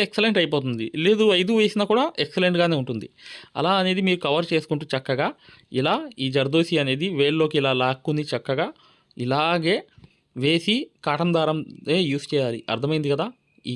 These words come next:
కాటన్ దారం మాత్రమే యూజ్ చేయాలి ఈ సూదిలోకి. ఇలా అనేది చూసారా?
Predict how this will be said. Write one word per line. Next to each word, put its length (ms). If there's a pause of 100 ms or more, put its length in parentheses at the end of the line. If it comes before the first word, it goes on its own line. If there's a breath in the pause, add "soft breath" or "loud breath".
కాటన్ 300
దారం 280
మాత్రమే 420
యూజ్ 220
చేయాలి 340 (340)
ఈ 40 (100)
సూదిలోకి. 480 (460 soft breath)
ఇలా 180
అనేది 220
చూసారా? 280